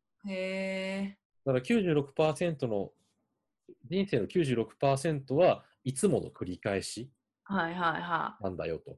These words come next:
Speaker 2: だから、今、今の認知の内側におるわけよね。
Speaker 1: なるほど。
Speaker 2: そう。ずっと認知の内側にいるのが九十六パーセントあって、で、残りの四パーセントがそういう認知の外側へ連れ出してくれる、いわゆる転換期とか、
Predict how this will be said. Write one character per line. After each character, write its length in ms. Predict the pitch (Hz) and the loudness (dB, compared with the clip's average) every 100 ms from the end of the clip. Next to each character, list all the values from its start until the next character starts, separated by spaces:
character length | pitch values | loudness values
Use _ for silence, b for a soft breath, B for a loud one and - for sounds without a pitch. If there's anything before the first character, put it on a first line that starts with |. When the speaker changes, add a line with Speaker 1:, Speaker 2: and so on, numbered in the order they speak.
| _ | _
Speaker 2:
だ 80 | 120 | 0
か 60 | |
ら、 260 | 98 85 76 _ _ | 2 2 -2 _ _
今、 380 | 131 131 151 151 131 | -2 0 0 -2 -4
今 240 | 143 180 | 0 2
の 120 | 151 | 2
認 240 | 104 143 131 | 2 2 2
知 140 | - | -4
の 80 | - | -10
内 260 | 98 - | -6 0
側 160 | 139 135 | 4 6
に 80 | 127 | 4
お 60 | |
る 80 | 98 | 2
わ 80 | - | -2
け 100 | - | -12
よ 60 | 80 | -14
ね。 140 | 123 - _ _ _ | -14 -16 _ _ _
Speaker 1:
な 240 | 214 226 | 0 2
る 120 | 214 226 | 2 2
ほ 120 | 208 | 0
ど。 320 | 196 151 190 _ | 0 -2 -6 _
Speaker 2:
そ 280 | - 117 - | -2 -2 -2
う。 80 | - | -6
ず 80 | 175 | -6
っ 40 | 170 | -2
と 140 | 165 | 0
認 160 | 156 160 | 0 -2
知 140 | 135 | -4
の 80 | 85 | -6
内 200 | 87 120 | -4 -2
側 220 | 110 107 | 0 0
に 140 | 104 98 | -2 -4
い 40 | |
る 260 | 98 101 92 | -2 -2 -2
の 80 | 139 | -2
が 120 | 151 | -2
九 160 | - 113 | 0 -2
十 100 | 87 | -2
六 160 | 78 | -12
パ 100 | - | -8
ー 40 | 82 | -8
セ 100 | 87 | -8
ン 60 | |
ト 80 | 73 | -12
あ 20 | |
っ 60 | - _ | -18 _
て、 280 | 165 147 - _ _ _ _ _ _ _ | 0 0 -2 _ _ _ _ _ _ _
で、 200 | 180 B B - | -2 B B -2
残 300 | 202 208 262 | -2 2 2
り 100 | 247 | 4
の 100 | 226 | 4
四 260 | 202 220 | 4 2
パ 260 | 214 226 220 | 2 4 4
ー 40 | |
セ 160 | 208 233 | 4 -2
ン 100 | 202 | -2
ト 120 | 170 | -2
が 200 | 170 175 | 2 2
そ 120 | - | 4
う 40 | 127 | 2
い 60 | |
う 40 | 123 | 2
認 220 | 156 170 | 0 -2
知 140 | 127 | -4
の 100 | 95 | -8
外 300 | 82 110 120 | -4 -6 -4
側 260 | 117 139 107 | 0 0 0
へ 80 | 78 - | -2 -2
連 80 | 127 | 2
れ 80 | 127 | 4
出 120 | 127 | 2
し 100 | - | 0
て 120 | - | -6
く 120 | - 113 | -4 -2
れ 100 | 107 | 4
る、 240 | 143 104 | 4 2
い 100 | 98 | 0
わ 80 | 107 | 0
ゆ 80 | 87 | 0
る 60 | - | 0
転 280 | 143 139 135 | 0 0 0
換 240 | 147 113 | -2 -2
期 140 | - - | -6 -16
と 80 | |
か、 320 | - 92 78 | -10 -8 -8